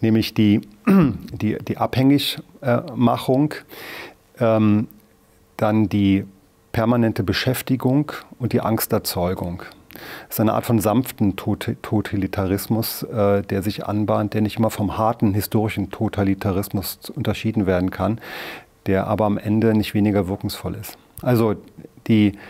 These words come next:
die Stadien, die ich zunächst beschrieben habe, ähm, demokratischer Rechtsstaat, Gesinnungsstaat und totalitärer Staat, sind letztlich Stadien, die auf historischen Vorbildern fußen in ihrer Kategorisierung und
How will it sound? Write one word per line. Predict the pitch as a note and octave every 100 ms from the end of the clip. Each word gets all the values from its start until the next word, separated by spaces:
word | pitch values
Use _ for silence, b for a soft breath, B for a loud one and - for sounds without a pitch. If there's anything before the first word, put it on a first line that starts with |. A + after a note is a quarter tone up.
| B B B _
die | A2+
Stadien, | - - A2 A#2 B2 B2+ A#2+
die | B2+
ich | B2+ - -
zunächst | A#2+ A2 A2 -
beschrieben | - - B2+ A#2
habe, | A2 A2 A2 G#2 F#2 -
ähm, | A2+ G2 F#2+
demokratischer | A2 A#2+ - A#2 - G#2
Rechtsstaat, | G#2 - - G2 -
Gesinnungsstaat | F#2+ G#2 G#2+ G2 - G#2 -
und | F#2+
totalitärer | A2+ G#2+ G#2+ G2+ - G2 F#2
Staat, | G#2 G2
sind | - G2+ - B B B B B
letztlich | C#3+ G2+ F#2+ - G2+ -
Stadien, | G2+ G2 G#2 G#2+ G2
die | G2
auf | G2 F#2+ - - - _ _ -
historischen | A2 - B2 C#3 C3
Vorbildern | - B2 A#2+ A2+ A2+ A2 G#2+
fußen | - - C3 C3+ A#2
in | A2
ihrer | G#2+ G2
Kategorisierung | G#2 A2 - G2 G2+ F#2 A2 A#2+ A#2 G2+
und | A#2 F#2+ -